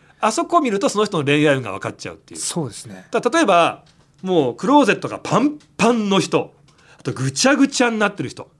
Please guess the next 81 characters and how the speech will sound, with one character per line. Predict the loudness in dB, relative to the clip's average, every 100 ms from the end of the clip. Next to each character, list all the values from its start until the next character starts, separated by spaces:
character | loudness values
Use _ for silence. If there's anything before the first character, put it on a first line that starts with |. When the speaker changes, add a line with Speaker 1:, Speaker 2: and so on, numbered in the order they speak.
| _ _ _ _
Speaker 1:
て | -2
な | 0
る | 2 0
と、 | 0
ま | 0
ず | 0
人 | -4 -4 -4
間 | -4 -4
関 | -4 -4 -4
係、 | -6 -4
恋 | -2 0 0
愛 | 0
関 | 0 -2
係 | -4
も | -4
乱 | -2 0 0
れ |
て | -2
し | -6 -10
ま | -12
う。 | -12 -14
Speaker 2:
は | -10 -8
い。 | -10 _ _
Speaker 1:
で、 | 0
さ | 2
ら |
に | 2 0
パ | 0 0
ン | -2 -4
パ | -2 0
ン | -2 -2
で | -2
も | 2 2 4
う |
ね、 | 2
こ | 0 -2
れ | 0
以 | 0
上 | 2 0
入 | 2 0 0
る |
ス | -2
ペ | 0 -2
ー |
ス | 0
が | -2
な | -2
い |
っ | -2
て | -2
い |
う | 0
と、 | 0 -2 -6 -8
新 | -4 0 2 2
し | 0 0
い |
出 | 2 4
会 | 4
い | 0
が | -2
入 | -2
っ | -2
て | -6
く | -8
る | -2
余 | 0 0
地 | -4
が | -10
な | -6 -2 -2
い。 | -4
Speaker 2:
は | -10 -12
い。 | -12
Speaker 1:
っ | _ _ _ _ _ -10
て | -6
な | -6
っ |
ち | -4 -4
ゃ |
う |
か | 0
ら、 | 2 2